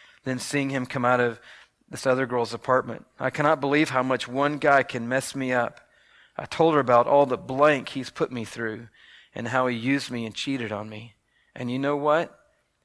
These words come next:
She did not give me all the Christian crap that Mom always gives me if I mention him to her. Fruitcake just sat there and listened to me vent. She did not criticize me when I was done.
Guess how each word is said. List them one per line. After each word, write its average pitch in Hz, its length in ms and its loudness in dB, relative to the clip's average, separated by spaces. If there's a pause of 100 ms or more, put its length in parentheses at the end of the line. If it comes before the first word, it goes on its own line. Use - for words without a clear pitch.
(100)
She - 220 -4
did 156 140 0
not 143 240 2
give 131 200 -4
me 131 180 -2
all 123 180 0
the 117 100 -6
Christian 131 460 -6
crap 143 520 2
that - 120 -6
Mom 131 320 0
always 113 340 -6
gives 117 260 -8
me 120 140 -8
if 110 120 -10
I 113 100 -4
mention 120 320 -6
him 120 180 -10
to 117 120 -8
her. 120 380 -2 (760)
Fruitcake 147 600 -2
just 135 240 -4
sat 123 300 2
there 117 180 -4
and 110 140 -4
listened 117 300 -6
to 120 40 -8
me 120 160 -8
vent. 113 400 -8 (800)
She - 200 -8
did 131 120 -2
not 135 240 0
criticize 120 600 -2
me 113 140 -8
when 113 140 -10
I 113 100 -4
was 110 180 -10
done. 117 420 -8